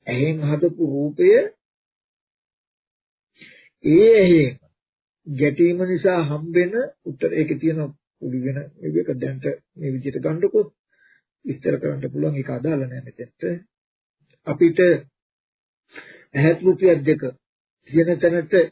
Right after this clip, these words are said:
හිත පැමිණෙනකොට එන්න පුළුවන් ටී වී එක දිහා බලලා වගේ තමයි චක්කුද්්වාර වජනයක් තමයි තියෙන්නේ. ඇහැ තමයි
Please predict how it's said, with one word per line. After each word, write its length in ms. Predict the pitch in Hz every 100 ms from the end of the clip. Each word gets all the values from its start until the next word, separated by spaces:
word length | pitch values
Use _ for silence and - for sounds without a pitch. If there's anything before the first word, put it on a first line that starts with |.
| _ -
හිත 260 | 135 131 185
පැමිණෙනකොට 800 | 147 143 160 185 185 180 156 - 185 - _ _ _ _ _
එන්න 240 | 156 160 196
පුළුවන් 440 | 208 202 202 226 262 330 _ _ _ _ _ _ _ _ _
ටී 180 | 160 220
වී 160 | 220 240
එක 100 | 233
දිහා 280 | 208 214 202
බලලා 280 | 202 202
වගේ 240 | 196 190 180
තමයි 260 | 190 214 208 _ _ _ _ -
චක්කුද්්වාර 920 | 175 170 _ - 240 190 220 220 220 214
වජනයක් 480 | 202 180 202 196 175
තමයි 260 | 208 220
තියෙන්නේ. 400 | 151 175 139 - -
ඇහැ 260 | 160 208
තමයි 360 | 208 202 220